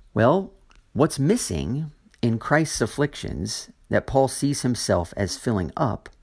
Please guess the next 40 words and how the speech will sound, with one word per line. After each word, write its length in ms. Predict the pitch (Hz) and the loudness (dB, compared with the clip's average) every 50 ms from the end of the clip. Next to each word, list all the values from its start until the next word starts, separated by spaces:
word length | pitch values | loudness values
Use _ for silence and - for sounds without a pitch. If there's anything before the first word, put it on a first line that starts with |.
| _ _ _ _ _ _ _ _ _ _ _ _ _ _ _ - | _ _ _ _ _ _ _ _ _ _ _ _ _ _ _ 0
is 160 | 135 131 120 | 0 2 2
the 180 | 120 127 120 - - | 2 0 0 2 2
in-person 840 | 147 156 180 180 160 - - - 156 160 151 - - 123 117 110 101 | 4 4 4 4 0 -2 -2 0 2 2 2 0 0 0 0 0 -2
presentation 760 | - - 131 127 120 117 113 101 - 123 131 127 - - 92 | -2 0 0 0 0 0 -2 -2 -2 -2 -2 -2 -2 -4 -4
of 120 | 87 87 | -4 -6
Christ's 340 | - - - 104 104 - - | -6 -4 -2 -2 -2 -2 -4
sufferings 600 | - - 139 127 - - 92 87 87 90 95 - | -4 -4 -4 -4 -4 -4 -4 -4 -4 -4 -6 -6
to 120 | - - 101 | -8 -6 -4
the 100 | 95 92 | -4 -4
people 480 | - - 143 139 - - 90 87 85 | -4 -4 -6 -6 -6 -4 -4 -4 -4
for 220 | - - - 92 98 | -4 -4 -4 -4 -4
whom 240 | 92 98 95 90 | -4 -4 -4 -4
Christ 340 | 92 - - 95 98 - - | -6 -6 -6 -6 -6 -4 -4
died. 340 | - 139 120 - - - - - _ _ _ _ _ _ _ _ _ _ - _ _ _ _ _ _ _ _ _ _ _ _ _ _ _ _ - | -4 -4 -4 -4 -6 -10 -14 -16 _ _ _ _ _ _ _ _ _ _ -20 _ _ _ _ _ _ _ _ _ _ _ _ _ _ _ _ -2
And 120 | - 127 143 | 2 2 2
that 120 | 147 - | 2 2
this 140 | 165 175 - | 2 0 0
is 140 | 254 226 220 | 2 2 2
a 80 | 196 | 2
concept 560 | - - 180 175 151 123 - 113 101 117 - | 2 2 2 2 2 2 2 2 2 2 2
that 180 | 120 110 104 - | 0 -2 -2 -2
Paul 240 | - 135 143 190 202 | 0 2 2 2 2
will 220 | 185 180 156 139 | 2 2 0 2
repeat 540 | 120 123 113 104 - - - 143 131 110 80 | 2 0 0 -2 -4 -4 -2 0 0 0 0
numerous 440 | 107 123 147 147 127 117 104 95 - | 0 0 0 0 0 0 -2 -4 -6
times 560 | - - 104 90 82 87 107 120 120 - - - - - - - _ | -6 -4 -2 -2 0 0 -2 -2 -4 -8 -12 -14 -14 -18 -20 -20 _
throughout 480 | - - - 139 135 127 123 123 - 120 | -8 -2 2 2 4 4 4 2 0 0
his 160 | 127 131 110 113 | -2 -2 0 0
letters, 400 | 117 117 107 90 85 90 90 101 | 0 0 0 0 -2 -2 -2 -2
and 160 | 104 104 104 | -2 0 0
we'll 160 | 107 113 110 | 0 0 0
look 180 | 117 131 - - | -2 -2 -2 -2
at 80 | 120 | -4
a 40 | 110 | -4
few 260 | - - - 98 95 | -4 -2 -2 0 0
of 120 | 95 87 87 | 0 -2 -2
those 200 | 90 87 90 92 | -2 -2 -2 -2
in 120 | 92 87 | -4 -4
just 240 | 87 92 - - - | -4 -6 -4 -4 -4
a, 220 | 98 95 95 78 | -2 -2 -4 -6